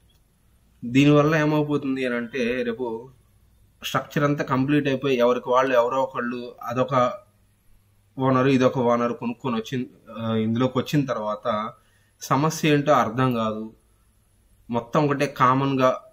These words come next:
వచ్చేటువంటి బెల్ట్లు, కామన్‌గా వచ్చేటువంటి కాంపౌండ్లు ఇలాగ రావడం వల్ల ఏమైపోతుంది అని అంటే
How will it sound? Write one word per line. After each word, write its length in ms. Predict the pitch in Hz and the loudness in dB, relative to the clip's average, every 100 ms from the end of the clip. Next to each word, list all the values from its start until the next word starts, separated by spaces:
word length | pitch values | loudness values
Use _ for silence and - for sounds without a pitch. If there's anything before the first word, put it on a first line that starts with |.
| _ | _
వచ్చేటువంటి 580 | 123 - 123 120 113 117 | -8 -2 -2 0 0 -2
బెల్ట్లు, 480 | 104 113 113 113 113 | -2 0 -2 -2 -4
కామన్‌గా 500 | 113 110 117 120 120 | 0 0 2 -2 -2
వచ్చేటువంటి 600 | 110 - 113 113 107 - - | -4 -6 -10 -8 -10 -10 -4
కాంపౌండ్లు 540 | 110 110 - 110 107 | -2 -2 -6 -6 -4
ఇలాగ 320 | 107 110 107 | -2 -2 -4
రావడం 400 | 104 107 117 131 | 0 2 2 0
వల్ల 180 | 127 117 | -4 -6
ఏమైపోతుంది 720 | 110 113 110 117 104 104 101 | -10 -10 -12 -12 -14 -12 -10
అని 80 | 101 | -10
అంటే 520 | 101 104 123 107 123 | -12 -8 -6 -6 -10